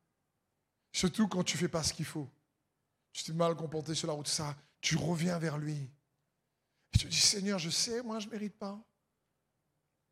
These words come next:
Mais je sais que Jésus, toi, tu mérites. Seigneur, je sais que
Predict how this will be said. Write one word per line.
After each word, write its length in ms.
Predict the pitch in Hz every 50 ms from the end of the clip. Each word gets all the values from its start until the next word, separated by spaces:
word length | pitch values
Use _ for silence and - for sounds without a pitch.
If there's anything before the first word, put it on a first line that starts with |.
| _ _ _ _ _ _ _ _ - - _
Mais 180 | 156 165 175 156
je 140 | 139 165 165
sais 200 | - - - 185
que 60 | 151
Jésus, 320 | 143 165 165 135 139 156
toi, 160 | - - - -
tu 120 | - -
mérites. 400 | 143 139 131 131 135 - - - _ _ _ _ _ _ _ _ _ _ _ _ _ _ _ _ _ _ _ _ - - _ _ _
Seigneur, 320 | - - 185 190 208 202 180
je 120 | 160 180
sais 260 | 170 - - 208 190
que 260 | - - 180 151 143